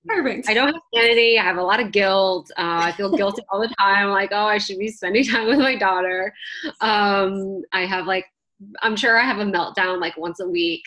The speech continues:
Speaker 2: uh,
Speaker 1: <laughs>
Speaker 2: which is, yeah. Um, I guess just trying to prioritize, um, what's important and to be forgiving to myself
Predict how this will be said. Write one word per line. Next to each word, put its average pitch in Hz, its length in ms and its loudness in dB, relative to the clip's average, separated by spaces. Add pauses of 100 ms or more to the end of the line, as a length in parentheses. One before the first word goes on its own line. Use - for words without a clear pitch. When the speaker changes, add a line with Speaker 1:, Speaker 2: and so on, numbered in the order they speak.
(120)
Speaker 2:
uh, 160 260 -6 (180)
Speaker 1:
<laughs> - 80 -20 (120)
Speaker 2:
which 185 180 -8
is, 180 60 -12 (760)
yeah. 165 240 0 (540)
Um, 180 600 0 (440)
I 202 100 0
guess 226 420 -2 (220)
just 208 440 -6
trying 185 540 -2 (120)
to 175 680 0 (240)
prioritize, 208 840 -4 (580)
um, 180 540 -14 (160)
what's 180 220 -12
important 185 680 -8 (580)
and 175 280 -6
to 170 520 -6 (460)
be 208 580 -2
forgiving 175 420 -6
to 180 100 -10
myself 170 360 -8